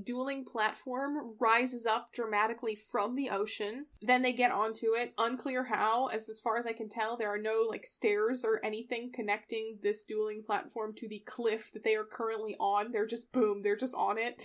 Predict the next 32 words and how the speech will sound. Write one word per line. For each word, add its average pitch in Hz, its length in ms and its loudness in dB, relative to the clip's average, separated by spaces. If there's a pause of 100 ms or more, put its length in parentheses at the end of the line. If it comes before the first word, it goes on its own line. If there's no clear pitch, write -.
(260)
And 214 120 2
it - 80 -4
seems 247 240 -2
like 233 160 0
there 220 80 2
was, 226 160 2
like, 202 160 0
fifteen 233 560 -4
feet 226 460 -12
in 220 180 -4
between 220 420 -6
the 226 80 -4
dueling 214 380 0
platform 226 520 4
and 214 180 0
the 247 80 0
cliff. 247 340 0
So, 214 340 2
again, 208 360 2 (240)
no 254 300 6
idea 262 360 8
how 247 100 8
they 240 120 2
got 226 260 6
there. 262 300 4 (180)
Whatever. 214 680 4 (220)
Don't 247 340 6
think 240 200 0
about 208 260 4
it - 140 -6
too 202 200 -4
hard. 202 360 2